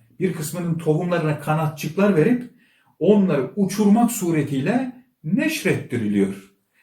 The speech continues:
Yani biz elimize alıp da tohumları böyle saçtığımız zaman insan yapmış oluyor da o bitkiler rüzgarla saçılmış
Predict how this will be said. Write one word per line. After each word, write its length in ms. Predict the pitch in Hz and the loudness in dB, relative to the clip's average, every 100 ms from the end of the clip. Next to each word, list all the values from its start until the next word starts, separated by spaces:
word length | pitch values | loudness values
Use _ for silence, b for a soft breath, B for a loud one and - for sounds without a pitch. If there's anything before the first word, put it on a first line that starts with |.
| _ | _
Yani 260 | 156 160 170 | -2 0 0
biz 120 | 165 | -2
elimize 400 | 170 170 165 170 | 0 0 0 0
alıp 260 | - 165 | -2 -2
da 100 | 170 | -4
tohumları 480 | 156 160 170 165 156 | -6 -4 0 0 2
böyle 180 | 156 160 | 0 0
saçtığımız 640 | 160 160 151 160 156 147 | -2 -4 -4 -2 -2 -2
zaman 340 | 147 151 147 160 | 0 0 0 -2
insan 380 | 160 151 156 147 | -2 0 0 2
yapmış 340 | 143 147 147 | 0 0 -4
oluyor 340 | 143 135 123 | -2 0 0
da 240 | 113 101 B B B | 0 -4 B B B
o 160 | 143 143 | -2 0
bitkiler 400 | 170 - 170 156 139 | -2 0 0 0 0
rüzgarla 540 | 165 151 170 170 180 | 0 2 0 2 0
saçılmış 540 | - 151 156 151 156 | -2 -4 -2 -2 -2